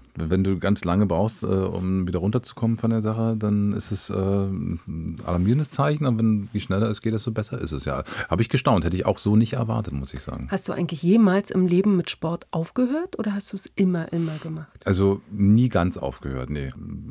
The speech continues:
Speaker 1: Immer irgendwas gemacht. Also, weil, weil's mir einfach Spaß macht. Aber ich muss mich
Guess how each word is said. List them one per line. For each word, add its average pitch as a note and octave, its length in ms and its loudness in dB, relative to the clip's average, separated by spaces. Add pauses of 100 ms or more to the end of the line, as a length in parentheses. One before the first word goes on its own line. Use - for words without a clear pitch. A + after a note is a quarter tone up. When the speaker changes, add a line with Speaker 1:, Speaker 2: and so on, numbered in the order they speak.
(140)
Speaker 1:
Immer D#3 200 6
irgendwas B2+ 400 4
gemacht. F#2+ 380 2
Also, F#2 220 4 (320)
weil, G2+ 120 4
weil's G#2+ 160 4
mir B2+ 60 2
einfach - 160 -4
Spaß C3+ 340 2
macht. C#2+ 160 0
Aber F2+ 160 4
ich F#2+ 100 -2
muss A#2+ 180 4
mich B2+ 320 4